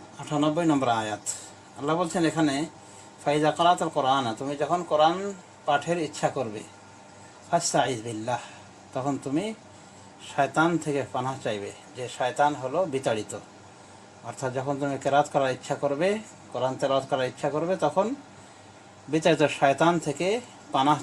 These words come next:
চাইবে। এই আয়াতের উপর আমল করে যদি কেউ বলে, "আস্তাইযু বিল্লাহি মিনাশ শাইতানির রাজীম" অথবা "আউযু বিল্লাহি মিনাশ শাইতানির রাজীম", তাহলে এই আয়াতের উপর আমল হয়ে যাবে।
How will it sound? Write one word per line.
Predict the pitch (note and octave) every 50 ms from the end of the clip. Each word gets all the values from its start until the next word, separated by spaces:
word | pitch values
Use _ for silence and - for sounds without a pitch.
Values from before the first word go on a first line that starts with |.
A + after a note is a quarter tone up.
| -
চাইবে। | D3 A#2+ G#2+ G2 F#2+ G#2+ - - - - - - - - - - - - - - - - - - - - - - - - -
এই | - C#3+ D3 D3
আয়াতের | D3 D3 D#3+ F3 F3+ F3 F#3+ E3+
উপর | D#3 E3 E3
আমল | D#3+ - C#3+ D3+ D#3+ E3+ E3+
করে | E3 F3+ E3 D3+
যদি | D#3 D3+ D3
কেউ | D3 - D3 C#3
বলে, | C#3 C#3+ C#3+ D3 D3+ -
"আস্তাইযু | - D3+ D3 - - E3 C#3+ C3 D3+ D#3 D3 D3
বিল্লাহি | C3+ C3+ C3 C3 C3 C#3+ C#3+ C3+ C#3+ C#3
মিনাশ | C3+ C3 C3 B2+ - -
শাইতানির | D3+ C3+ B2+ - C#3 C3+ C3 B2+ B2
রাজীম" | A#2+ A2+ A#2 C3+ D3 D#3 D#3+ E3+ E3 D#3 - -
অথবা | - C3 - D3 B2+ C3+
"আউযু | B2+ A#2+ C#3 C#3 C#3 C#3+ D3+ C#3 C3+ C#3
বিল্লাহি | C3 C3 B2+ B2+ C3 C#3 C#3 C3+ C3+
মিনাশ | C3 B2+ B2+ B2 - -
শাইতানির | C#3 B2+ B2 A#2+ B2+ B2 A#2+ A#2+
রাজীম", | A#2 A#2 A2 A2 B2+ C#3 D3+ E3 F3 F#3+ F3+ - - - - - - - - - - -
তাহলে | C3+ C3+ C3 D3 D3 D#3 E3
এই | F#3
আয়াতের | E3+ C#3+ C#3 C3+ B2+ C#3+ C3+
উপর | B2+ D3+ E3 D3+
আমল | B2+ B2+ B2+ B2 A#2
হয়ে | G#2+ A#2 A2
যাবে। | G2+ A2 G#2 G2+ G#2+